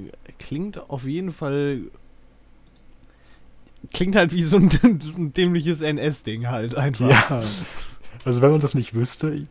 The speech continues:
Speaker 2: man könnte das auch irgendwie als, äh, ja, N-S-Parodie irgendwie sehen.
Speaker 1: Ja.
Speaker 2: So, <laughs> haha, die haben keine Waffen gehabt, die hatten nur noch Spaten.
Speaker 1: True, true, ja, ja.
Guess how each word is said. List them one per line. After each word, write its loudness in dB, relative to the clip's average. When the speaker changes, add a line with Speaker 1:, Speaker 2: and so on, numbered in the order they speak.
Speaker 2:
man -4
könnte -4
das -6
auch -8
irgendwie -2
als, -6
äh, -4
ja, -4
N-S-Parodie -2
irgendwie -4
sehen. -6
Speaker 1:
Ja. -6
Speaker 2:
So, 0
<laughs> -
haha, 6
die 4
haben 2
keine 0
Waffen -4
gehabt, -2
die 0
hatten -2
nur 0
noch -2
Spaten. -4
Speaker 1:
True, -10
true, -10
ja, -10
ja. -12